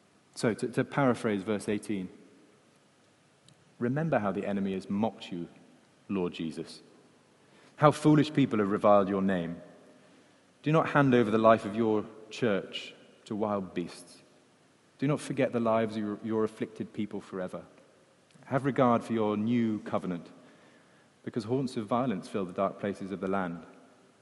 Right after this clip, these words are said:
Do not let the oppressed retreat in disgrace. May the poor and needy praise your name."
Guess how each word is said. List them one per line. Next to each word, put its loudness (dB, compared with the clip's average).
Do 4
not 8
let 4
the 4
oppressed 0
retreat -2
in -4
disgrace. -8
May -4
the -2
poor 2
and 2
needy 2
praise -2
your -2
name." -4